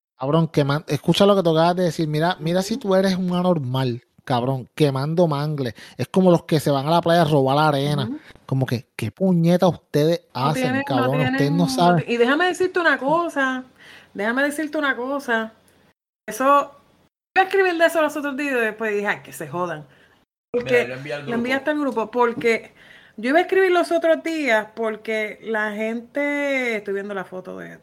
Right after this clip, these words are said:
Speaker 2: <laughs> estoy abriendo la foto de Wichi y yo ahí bien presentada primero. Este, y a diablo, qué hijo de puta.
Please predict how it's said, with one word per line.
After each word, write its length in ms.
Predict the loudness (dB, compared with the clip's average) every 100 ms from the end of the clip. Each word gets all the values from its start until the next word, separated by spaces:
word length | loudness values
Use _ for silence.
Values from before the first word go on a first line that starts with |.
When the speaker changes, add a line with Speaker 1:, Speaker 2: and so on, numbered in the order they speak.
| -16
Speaker 2:
<laughs> 0 |
estoy 360 | -12 2 6
abriendo 320 | 8 8 6 6
la 100 | 4
foto 220 | 2 0
de 100 | 2
Wichi 220 | 0 -2
y 60 | -4
yo 100 | -4
ahí 180 | -4 -6
bien 160 | -8
presentada 460 | -10 -10 -10 -12 -12
primero. 400 | -12 -14 -16 -18 _ _ _ _ _ _ _ _ _ _ _ _
Este, 880 | -14 -14 _ -2 -2 -2 -4 -8 -16
y 400 | -16 -12 -10 -10
a 240 | -10 -14 -16
diablo, 880 | -16 -16 -16 -14 -12 -12 -12 -12 -14
qué 100 | -16
hijo 160 | -18 -16
de 200 | -14 -14
puta. 720 | -14 -14 -12 -14 -14 -14 -14